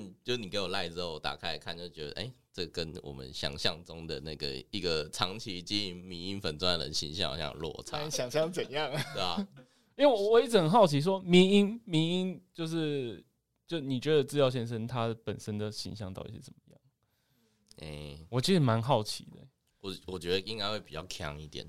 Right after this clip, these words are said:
Speaker 3: 比较强。
Speaker 1: 但其实你比较
Speaker 3: <laughs>
Speaker 1: 还蛮认真。
Speaker 3: 我很认真啊。
Speaker 1: 对啊。
Speaker 3: 其实我就是做很多事情，有时候兴致来就会很认真，但是，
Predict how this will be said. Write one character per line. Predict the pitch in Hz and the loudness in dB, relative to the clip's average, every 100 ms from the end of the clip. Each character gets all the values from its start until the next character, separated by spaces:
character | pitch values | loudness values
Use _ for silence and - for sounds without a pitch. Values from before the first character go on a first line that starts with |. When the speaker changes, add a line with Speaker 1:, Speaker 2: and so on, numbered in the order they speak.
| 80 | -12
Speaker 3:
比 | 113 | -2
较 | |
强。 | |
Speaker 1:
但 | 117 113 | 0 0
其 | 127 107 | -2 -2
实 | |
你 | 98 87 73 | -4 -6 -10
比 | 76 | -6
较 | 73 226 | 2 4
Speaker 3:
<laughs> | 226 220 214 220 | 4 4 4 4
Speaker 1:
还 | 208 | 4
蛮 | 175 190 | 2 2
认 | 139 95 | 0 -2
真。 | 85 80 76 _ _ _ - | -6 -8 -8 _ _ _ -10
Speaker 3:
我 | 104 | -8
很 | 107 | -6
认 | 107 101 | -6 -8
真 | - - | -10 -10
啊。 | - | -4
Speaker 1:
对 | 139 | -2
啊。 | |
Speaker 3:
其 | 139 | 0
实 | 135 | -2
我 | 123 113 107 104 - _ | -2 0 0 -4 -12 _
就 | - | -8
是 | 135 135 127 | -6 -6 -6
做 | 139 120 | -2 -2
很 | 113 95 | -2 -2
多 | 107 110 | -2 -4
事 | 113 117 | -6 -10
情， | 101 60 - _ _ | -10 -12 -14 _ _
有 | 110 | -8
时 | 113 | -4
候 | 120 117 | -2 -4
兴 | - 117 | -6 -4
致 | 110 | -4
来 | - | -6
就 | 104 | -4
会 | 107 | -6
很 | 98 - | -6 -10
认 | 95 - | -14 -16
真， | _ - | _ -10
但 | 131 | -8
是， | 127 135 | -4 -4